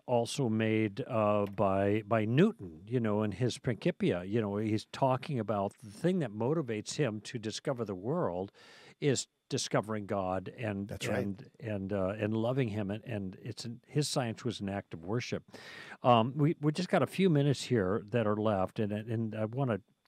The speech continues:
Speaker 1: key in on some final thoughts here. In the book you write that Christians today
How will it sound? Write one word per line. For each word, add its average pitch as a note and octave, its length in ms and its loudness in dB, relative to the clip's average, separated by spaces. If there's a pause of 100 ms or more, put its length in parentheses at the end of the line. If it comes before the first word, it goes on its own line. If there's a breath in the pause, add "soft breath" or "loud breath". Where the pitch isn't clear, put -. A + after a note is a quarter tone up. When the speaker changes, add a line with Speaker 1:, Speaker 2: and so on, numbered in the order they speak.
Speaker 1:
key C#3 220 -2
in A2+ 80 2
on G#2+ 140 0
some G2 340 -2 (580)
final C3 380 0
thoughts F#2+ 540 -2
here. G2+ 260 2
In F#2+ 80 -2
the G#2 80 0
book C3+ 240 2
you C#3 80 2
write A2 240 -2
that A#2 160 -4
Christians B2+ 520 -2
today G2 500 0